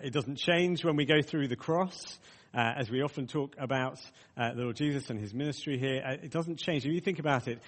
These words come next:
God's promises and his plans work out through the murder of his son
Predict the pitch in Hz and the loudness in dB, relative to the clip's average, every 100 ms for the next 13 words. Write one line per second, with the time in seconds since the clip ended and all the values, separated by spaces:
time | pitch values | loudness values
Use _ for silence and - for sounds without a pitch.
0 | - - 147 143 - 180 185 - 139 143 | -20 -4 -2 -2 0 2 2 0 0 0
1 | 131 - 175 170 127 110 131 151 139 - | 0 -2 2 4 2 0 0 2 2 4
2 | 180 123 117 - - - - _ _ _ | 4 4 0 -4 -14 -20 -20 _ _ _
3 | _ _ _ _ - 143 139 143 156 165 | _ _ _ _ -4 -2 0 0 -2 -2
4 | 160 151 151 143 139 - 147 120 85 | -2 -2 -4 -4 -8 -4 -4 -4 -8